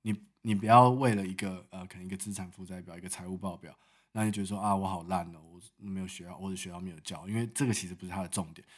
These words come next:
虽然我以为这是他的重点，因为这是第三学期，他们说是很重要的一个学期。对。然后他们还有一些布料的教学什么的，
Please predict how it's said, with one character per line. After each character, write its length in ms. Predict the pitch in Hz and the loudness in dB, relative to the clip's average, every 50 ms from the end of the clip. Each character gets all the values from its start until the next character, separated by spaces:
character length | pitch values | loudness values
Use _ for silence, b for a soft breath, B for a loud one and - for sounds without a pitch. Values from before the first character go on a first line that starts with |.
| b | b
虽 180 | b - 151 135 | b 8 10 12
然 160 | 131 123 113 | 12 12 12
我 120 | 104 101 | 12 8
以 100 | 107 104 | 6 6
为 80 | 95 90 | 4 2
这 80 | - - | 0 -2
是 100 | 101 95 | -4 -4
他 160 | 92 92 92 | -4 -4 -6
的 80 | 90 | -6
重 240 | 87 - - 95 85 85 | -8 -6 -8 -8 -8 -8
点， 180 | - 85 - 101 | -14 -14 -8 -2
因 80 | 107 | 0
为 80 | 110 110 110 | 0 0 0
这 120 | 107 - | -2 -4
是 80 | 107 110 | -4 0
第 160 | 104 - 120 | 2 4 4
三 220 | 98 - 98 95 92 | 6 6 4 4 2
学 220 | 92 98 85 82 | 2 -4 -10 -8
期， 200 | - - - 85 | -8 -10 -10 -10
他 120 | 80 - 101 | -6 -6 -4
们 80 | 101 | -4
说 120 | 92 98 95 | -4 -6 -6
是 100 | 92 98 | -6 -6
很 200 | 87 90 78 76 | -6 -8 -10 -12
重 220 | - - 87 90 | -10 -10 -8 -8
要 120 | 90 82 78 | -10 -12 -14
的 80 | 78 76 | -16 -18
一 60 | 78 | -20
个 120 | - 80 | -20 -20
学 200 | 76 - - 73 76 | -18 -18 -18 -18 -18
期。 200 | - - - - _ _ _ _ _ _ _ _ _ _ _ _ _ _ | -18 -18 -18 -20 _ _ _ _ _ _ _ _ _ _ _ _ _ _
对。 220 | - 98 82 76 - _ _ _ _ _ _ _ _ _ _ _ _ _ _ - | -16 -16 -16 -16 -16 _ _ _ _ _ _ _ _ _ _ _ _ _ _ 6
然 160 | 117 127 151 | 8 10 10
后 140 | 165 156 - - | 10 8 4 4
他 100 | 147 170 | 4 4
们 120 | 165 156 131 | 6 4 4
还 100 | 127 127 | 4 4
有 80 | 127 | 4
一 60 | 131 | 4
些 80 | 127 135 | 2 0
布 240 | 127 131 147 127 117 | 2 2 4 6 8
料 160 | 120 120 117 | 10 10 10
的 80 | 107 104 | 8 6
教 280 | 98 - 110 104 104 101 | 4 2 2 2 2 2
学 160 | 95 92 90 | 0 -2 -6
什 140 | 90 95 87 | -6 -6 -10
么 220 | 85 80 69 82 | -10 -12 -14 -18
的， 140 | 78 80 - | -20 -20 -20